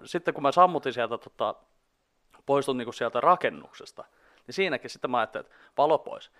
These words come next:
ja nyt sitten äkkiä pihalle. Sitten mä ajattelin, että Joonas, vittu, mitä äkkiä pihalle? Sä oot kolmekymmentäneljä, sä oot sata kaksikymmentäkaksi kiloa painava, ja niinku, tää, aah, sä oot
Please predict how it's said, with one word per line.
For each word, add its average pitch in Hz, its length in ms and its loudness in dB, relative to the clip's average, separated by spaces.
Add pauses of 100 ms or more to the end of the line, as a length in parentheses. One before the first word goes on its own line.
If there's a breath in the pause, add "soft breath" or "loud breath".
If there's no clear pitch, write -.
ja 131 60 -8
nyt 135 180 -4
sitten - 220 -14
äkkiä 120 340 0
pihalle. 104 300 -10
Sitten 147 200 -8
mä - 60 -14
ajattelin, - 240 -20
että - 60 -16
Joonas, - 360 -14
vittu, 120 240 -14
mitä 123 440 -6
äkkiä 139 420 -4
pihalle? 156 360 0
Sä - 140 0
oot 185 120 0
kolmekymmentäneljä, 180 720 6
sä 165 100 0
oot 160 140 0
sata 214 280 6
kaksikymmentäkaksi - 840 2 (380)
kiloa 120 360 0
painava, 120 600 2
ja 101 120 -4 (400 soft breath)
niinku, 123 180 -10
tää, 143 200 2
aah, 165 440 6
sä 165 120 0
oot - 160 -6